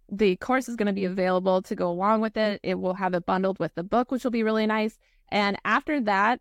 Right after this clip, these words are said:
um, the projects, we, we will have one-on-one coaching available as well as group coaching that we'll be creating for the beginning of the year,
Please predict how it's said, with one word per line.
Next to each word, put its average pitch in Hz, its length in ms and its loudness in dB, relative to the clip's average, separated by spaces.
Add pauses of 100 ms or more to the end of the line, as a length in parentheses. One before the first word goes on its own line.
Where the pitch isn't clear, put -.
(160)
um, 190 420 0
the 208 140 -4
projects, 220 500 -2
we, 262 220 -2
we 254 160 -2
will 254 180 2
have 226 160 0
one-on-one 202 460 0
coaching 233 320 0
available 202 560 0
as 185 180 -2
well 185 160 2
as 180 140 -4
group 208 240 -4
coaching 208 400 -2
that 190 100 0
we'll 190 80 0
be 190 140 -2
creating 185 340 -2
for 185 120 -4
the 180 60 -4
beginning 175 300 -2
of 175 80 -4
the 175 80 -2
year, 202 340 0